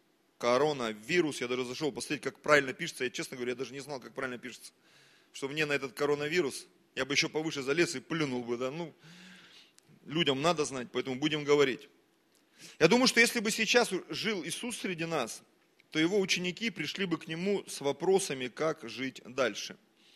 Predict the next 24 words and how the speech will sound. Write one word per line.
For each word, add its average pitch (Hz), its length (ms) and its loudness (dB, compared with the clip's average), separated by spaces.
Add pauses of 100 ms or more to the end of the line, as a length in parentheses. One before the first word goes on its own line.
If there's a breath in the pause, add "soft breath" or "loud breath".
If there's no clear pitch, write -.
(140)
Согласитесь, 143 560 -4
они 131 160 -4
бы 143 140 -6
пришли. 135 400 -8 (800 soft breath)
Но 113 80 -12
самое 160 340 2
интересное, 180 500 0 (760 soft breath)
что - 180 0
подобные 180 540 4
ситуации, 156 720 -2 (1040)
подобные 135 600 0
ситуации, 107 640 -8 (600 soft breath)
они 151 220 2
уже 165 300 4
были 175 380 4
во 139 160 8
времена 143 440 -4
Иисуса. 143 480 -8 (840)
И 131 80 -6
самое 175 300 4
интересное, 160 400 4
обсуждались 151 840 2
с - 180 -8
Ним, 160 420 6